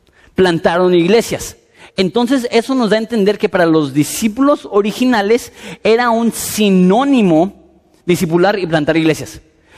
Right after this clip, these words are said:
En otras palabras, el discipulado ocurre mejor en el contexto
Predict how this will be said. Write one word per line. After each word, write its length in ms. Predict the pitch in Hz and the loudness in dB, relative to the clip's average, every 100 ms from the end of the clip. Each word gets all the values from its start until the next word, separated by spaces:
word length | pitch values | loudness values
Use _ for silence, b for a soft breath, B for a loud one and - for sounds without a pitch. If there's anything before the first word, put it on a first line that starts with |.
| b | b
En 100 | 165 | -2
otras 300 | 180 220 - | 0 -2 -2
palabras, 680 | 180 180 214 208 170 - - b b b b - | -2 0 0 0 -2 -4 -20 b b b b 0
el 160 | 190 | 0
discipulado 1080 | 180 185 - 190 151 175 185 220 233 269 - | 2 -2 -2 -6 0 2 2 2 2 0 0
ocurre 640 | 175 165 - 208 233 240 190 | -4 -4 0 0 2 0 -2
mejor 640 | 180 170 - - 220 247 196 | -2 -2 -2 0 2 2 -2
en 160 | 180 170 | -2 0
el 100 | 156 | 0
contexto 840 | 160 147 233 240 - - 170 139 | 0 0 -2 -2 -8 -4 -2 -2